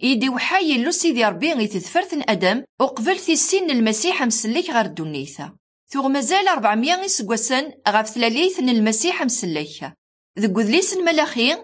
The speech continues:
يخف ثلاثة تصدر ثيوث ستة أكد عشرين ثيران يقدسان قارن تد. أقلي غد شقعا غم شقعيو.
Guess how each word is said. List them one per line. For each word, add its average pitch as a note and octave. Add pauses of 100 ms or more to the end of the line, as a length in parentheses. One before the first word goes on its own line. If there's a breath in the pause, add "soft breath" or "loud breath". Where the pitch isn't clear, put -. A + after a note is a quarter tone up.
(160)
يخف C#4
ثلاثة C#4 (180)
تصدر D4
ثيوث A#3+ (140)
ستة -
أكد F#3
عشرين G3 (440)
ثيران B3+
يقدسان A3+
قارن D#4
تد. - (640)
أقلي D4+
غد G#4
شقعا C#4
غم E4
شقعيو. E3+